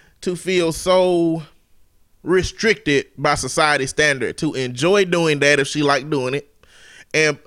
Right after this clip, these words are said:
and to not be able to say she would do it, and to not be able to even express to a mate that that's something that she might be into,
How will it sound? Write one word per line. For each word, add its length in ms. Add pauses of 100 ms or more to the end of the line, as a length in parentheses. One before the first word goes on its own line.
and 180
to 100
not 300
be 160
able 200
to 60
say 280
she 180
would 180
do 220
it, 160 (560)
and 200
to 100
not 260
be 140
able 140
to 60
even 300
express 440
to 340
a 100
mate 320
that 240
that's 180
something 280
that 120
she 120
might 200
be 200
into, 420